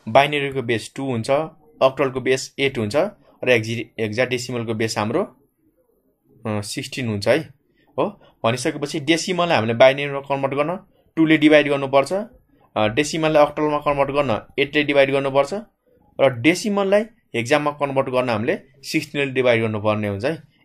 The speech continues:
यति कुरा हामीले बुझ्यौँ। र नेक्स्ट हामीले अरू के गर्नुपर्छ भन्दाखेरि, डिभाइड त गर्नुपर्छ।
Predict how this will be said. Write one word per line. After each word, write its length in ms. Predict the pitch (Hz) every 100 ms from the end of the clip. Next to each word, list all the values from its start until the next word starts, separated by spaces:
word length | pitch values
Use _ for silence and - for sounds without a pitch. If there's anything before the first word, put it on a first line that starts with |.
| -
यति 200 | 156 156
कुरा 320 | 147 143 208 _ _ _ _
हामीले 220 | 110 113
बुझ्यौँ। 340 | 113 120 104 95 - _ _ -
र 260 | 117 117 127
नेक्स्ट 320 | 185 - 160
हामीले 240 | 120 127
अरू 220 | 139 139
के 200 | 147 175
गर्नुपर्छ 500 | 156 147 135 131 127
भन्दाखेरि, 600 | 113 107 110 131 170 110 - _ _ _ _ _ _ _ _ _ _ _ _ _ _ _ _ _ _ _ _ _ _ _ 131
डिभाइड 340 | 160 170 160
त 60 | 160
गर्नुपर्छ। 520 | 143 147 139 135 131